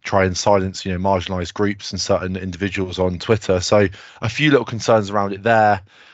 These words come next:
Um, but general consensus is that it will, it will help with, um, the quality of content on the platform. So, yeah, I guess I think it's, I think overall it's a, it's a good move, Jack.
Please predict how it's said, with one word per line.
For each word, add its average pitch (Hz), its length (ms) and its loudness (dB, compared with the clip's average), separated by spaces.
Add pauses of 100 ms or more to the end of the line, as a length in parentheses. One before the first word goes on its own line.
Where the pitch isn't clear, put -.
(280)
Um, 107 580 0
but 131 420 4
general 135 360 0
consensus 107 640 -8
is 98 140 -12
that 98 140 -8
it 95 140 -12
will, 95 320 -8
it 98 80 -8
will 87 140 -12
help 90 320 -6 (100)
with, 90 340 -6 (260)
um, 87 440 -6
the 80 120 -16
quality 90 380 -6
of 85 80 -12
content 82 440 -8
on 87 100 -10
the 82 80 -12
platform. 85 480 -6
So, 107 280 4 (460)
yeah, 160 220 4 (160)
I 117 60 -4
guess 117 240 -4
I 110 60 0
think 104 280 -12 (100)
it's, - 200 -12
I 107 60 -12
think 107 180 -8
overall 98 320 -2
it's 92 120 -8
a, 101 100 -8
it's 90 200 -12
a 107 40 -12
good 113 180 -12
move, 127 180 -8
Jack. - 240 -12